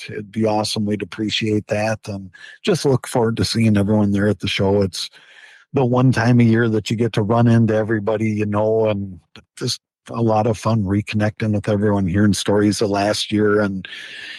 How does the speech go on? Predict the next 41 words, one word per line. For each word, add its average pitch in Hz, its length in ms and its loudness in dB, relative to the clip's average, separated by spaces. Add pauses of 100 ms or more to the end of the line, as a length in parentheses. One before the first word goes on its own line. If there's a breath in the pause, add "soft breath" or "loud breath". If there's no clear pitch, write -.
(120)
you 107 180 0
know, 101 160 2
hearing 120 400 2
their 123 140 4
big 117 260 -2
plans 117 400 2
for - 160 -2
the 113 120 2
year 117 180 4
to 110 80 0
come 117 320 0
and 113 100 0
what 107 200 0
the 113 100 -2
strategy 104 680 0
is. 107 320 0
And 90 260 -6 (920 loud breath)
yeah, 147 260 0
just - 300 -4
a, 110 180 -2 (100)
a 101 60 -2
fun, 120 400 0
fun 117 380 2
weekend. 113 500 2
And, 98 400 0 (400)
you 110 100 -4
know, 104 200 -4
at - 80 -10
that 110 240 -2
point, 120 300 -2
we're 104 220 2
turning 113 340 2
the 101 60 2
corner. 107 400 0
I 98 40 -4
mean, 98 220 -2
we 104 120 0
have 104 160 -2
some 104 240 0
of 113 80 4
the 107 260 2